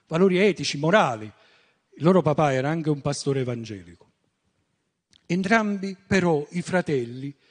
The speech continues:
avevano gravi malattie, avevano rise-,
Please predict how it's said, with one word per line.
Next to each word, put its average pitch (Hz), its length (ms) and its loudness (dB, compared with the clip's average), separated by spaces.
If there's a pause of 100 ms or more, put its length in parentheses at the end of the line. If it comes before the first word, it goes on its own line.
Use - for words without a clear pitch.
(520)
avevano 175 680 2 (340)
gravi 196 680 2 (240)
malattie, 147 840 -4 (460)
avevano 147 300 0
rise-, 160 280 -2